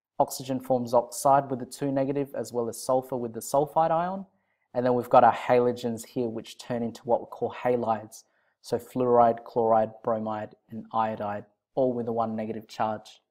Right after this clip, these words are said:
A few things we have to keep in mind is that group four atoms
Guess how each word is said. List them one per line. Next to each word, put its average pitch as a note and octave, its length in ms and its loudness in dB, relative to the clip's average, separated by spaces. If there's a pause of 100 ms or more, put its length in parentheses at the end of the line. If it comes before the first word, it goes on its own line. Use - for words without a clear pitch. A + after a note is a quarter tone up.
(1000)
A D#3 60 -4
few F3+ 180 2
things E3+ 280 0
we D#3+ 80 6
have D3+ 120 6
to D3+ 80 -2
keep - 220 -2
in C#3+ 80 -2
mind C3 200 8
is B2+ 120 -2
that B2 160 4
group C#3+ 280 0
four D#3 680 8 (260)
atoms F3+ 540 0